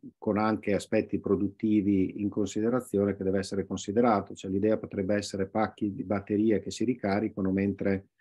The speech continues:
eh, il robot è fuori e poi il cambio, diciamo, automatico. Tutto spinto però verso l'automazione, cioè l-, l'assenza di persona, eh, perché altrimenti, insomma,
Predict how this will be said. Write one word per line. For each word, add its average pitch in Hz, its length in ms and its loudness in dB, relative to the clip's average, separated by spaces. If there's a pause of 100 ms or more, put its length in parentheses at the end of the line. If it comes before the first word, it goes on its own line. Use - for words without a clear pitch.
(440)
eh, 95 440 4
il 98 80 2
robot 107 380 2
è 113 40 -4
fuori 101 420 4
e 92 80 4
poi 98 200 0
il 92 80 -2
cambio, 98 640 2
diciamo, 95 380 -2
automatico. 90 800 -2
Tutto 143 260 0
spinto 120 460 4
però 104 200 4
verso 107 280 2
l'automazione, 95 1000 2
cioè 92 260 -4
l-, 98 240 -2
l'assenza 110 540 2
di 92 140 0
persona, 95 720 2
eh, 92 60 -4
perché - 280 -6
altrimenti, 98 460 0
insomma, 92 440 -2